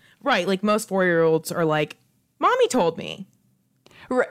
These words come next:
Speaker 2: or they,
Speaker 1: You
Speaker 2: they
Speaker 1: know?
Speaker 2: just ignore it, you know what I mean? And they just
Speaker 1: Yeah.
Speaker 2: talk about what they wanna talk about. Like, there's no way that a four-year-old is, like, remembering that I had five wives and I had three
Speaker 1: Right.
Speaker 2: ki-, sons
Speaker 1: They're
Speaker 2: and I lived
Speaker 1: Children are very honest. They're not,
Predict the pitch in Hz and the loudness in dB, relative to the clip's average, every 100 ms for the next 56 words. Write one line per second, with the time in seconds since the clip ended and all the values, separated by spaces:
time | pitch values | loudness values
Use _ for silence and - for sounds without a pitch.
0 | - 294 254 254 - 233 349 339 359 392 | 0 2 2 0 0 0 2 4 4 4
1 | 349 - 214 233 240 226 202 - 294 269 | 0 2 4 4 4 4 2 2 2 2
2 | 247 240 202 220 - 247 220 220 196 208 | 2 2 4 4 4 4 2 2 0 2
3 | 226 220 190 196 165 160 - 190 202 214 | 2 2 0 -2 -2 -2 0 0 0 2
4 | 233 240 240 196 196 - 208 208 190 180 | 4 4 2 2 0 2 2 4 2 2
5 | 190 196 202 202 196 185 180 180 - 240 | 2 0 0 2 2 4 4 2 0 0
6 | 294 269 277 269 269 277 302 302 240 208 | -2 0 2 2 2 2 4 4 2 2
7 | 208 202 254 262 220 - 247 269 196 175 | 2 2 4 2 0 -2 0 2 2 0
8 | 147 - 320 311 277 220 202 196 202 233 | 0 2 4 6 6 4 2 0 2 0
9 | 226 - - 330 339 359 294 208 262 240 | -2 -6 -2 0 0 0 0 0 2 2
10 | - 190 175 - - - - 180 180 185 | 2 0 -2 -4 -10 -10 -4 -2 2 2
11 | 180 170 | 0 -2